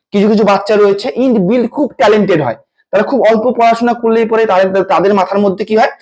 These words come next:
সেই পড়াটা বসে যায়, তাদের হয়তো বেশি পড়তেও হয় না। আবার কিছু আছে ব্যক্তি, তাদের খুব পড়তে হচ্ছে সেই একই রকম, মানে,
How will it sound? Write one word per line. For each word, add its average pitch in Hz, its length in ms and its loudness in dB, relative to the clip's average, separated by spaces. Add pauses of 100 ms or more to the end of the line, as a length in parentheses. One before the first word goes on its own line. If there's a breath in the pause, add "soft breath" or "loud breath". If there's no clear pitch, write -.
(320 loud breath)
সেই 196 100 2
পড়াটা 202 460 0 (320)
বসে 208 200 2
যায়, 127 180 -2 (280)
তাদের 226 160 2
হয়তো 247 160 2
বেশি 240 160 2
পড়তেও 262 380 0
হয় 180 120 2
না। 156 80 2
আবার 220 160 0
কিছু 247 260 -2
আছে 269 200 0
ব্যক্তি, 240 440 -2 (960 soft breath)
তাদের 523 180 4
খুব 339 160 0
পড়তে 262 360 2
হচ্ছে 220 340 0
সেই 262 140 -2
একই 214 300 -2
রকম, 262 240 0 (1500 soft breath)
মানে, 170 440 0